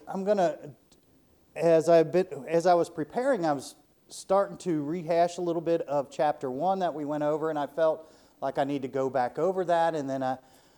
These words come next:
I kinda ran a little bit of rabbit, but I feel, felt like it was the Lord's leading. So a lot of this is gonna be going over chapter one again, but then we'll get into chapter two, it'll move along, and, uh, hopefully into some of chapter three. So First Peter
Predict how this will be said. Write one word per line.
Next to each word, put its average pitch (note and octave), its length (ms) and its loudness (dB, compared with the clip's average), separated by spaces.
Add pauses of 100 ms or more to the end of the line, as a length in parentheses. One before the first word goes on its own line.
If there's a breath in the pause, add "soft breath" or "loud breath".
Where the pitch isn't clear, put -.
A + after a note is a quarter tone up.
(180 soft breath)
I G#2+ 120 -10
kinda C#3 260 -4
ran D3+ 320 -2
a C#3+ 240 -6
little C#3+ 180 -4
bit C#3+ 120 -2
of C3+ 80 -2
rabbit, D3 280 -2
but C3 120 -4
I A#2+ 40 -4
feel, C3+ 540 -6 (140)
felt C#3+ 180 -2
like C3 180 -6
it C3+ 80 -8
was A#2+ 120 -10
the A#2+ 80 -6
Lord's B2+ 320 -4
leading. C#3+ 340 -6
So B2 300 -4
a - 20 -4
lot E3+ 240 4
of G3+ 80 4
this F3 260 2
is C3+ 140 -8
gonna D3 220 -2
be C#3 140 -4
going D3 300 0
over E3 640 6
chapter C#3+ 440 -4
one F3+ 320 0
again, C#3+ 440 -2 (420 loud breath)
but C#3 100 -8
then F#3 120 0
we'll G#3 120 2
get A3 120 2
into G#3 180 2
chapter E3+ 460 0
two, D#3+ 400 -2
it'll D#3+ 120 -2
move D#3+ 220 -2
along, D3 480 0 (420 soft breath)
and, C#3+ 400 -4
uh, C3+ 240 0
hopefully D3+ 420 -2
into C#3 240 -4
some C#3 240 -6
of A#2+ 140 -10
chapter C3 640 -6 (580 soft breath)
three. A2 340 -10
So - 200 -10
First A3+ 460 -2
Peter D3 440 0